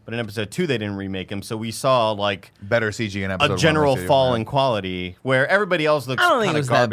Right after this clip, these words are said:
Speaker 3: that big of a fall.
Speaker 1: I, I mean, you saw it on, I thought you saw it on your phone, didn't you?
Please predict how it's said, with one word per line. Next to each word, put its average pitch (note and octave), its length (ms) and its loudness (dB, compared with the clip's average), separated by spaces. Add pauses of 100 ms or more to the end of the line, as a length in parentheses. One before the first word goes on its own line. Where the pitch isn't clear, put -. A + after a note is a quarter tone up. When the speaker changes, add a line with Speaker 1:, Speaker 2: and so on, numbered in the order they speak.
Speaker 3:
that - 20 -2
big G#2+ 80 -6
of G#2+ 60 -4
a G#2 140 -4
fall. A2 340 -4
Speaker 1:
I, A2 360 0 (100)
I G#2+ 160 -2
mean, A#2 220 -4
you C#3+ 120 -2
saw F3 180 0
it D#3 60 2
on, B2+ 220 -2
I C#3 120 -4
thought G#3 140 -4
you F#3 80 -6
saw G#3 160 0
it - 20 -2
on D#3+ 100 -4
your A2+ 80 -4
phone, G#2 300 -4
didn't G2+ 200 -10
you? D#3+ 140 -10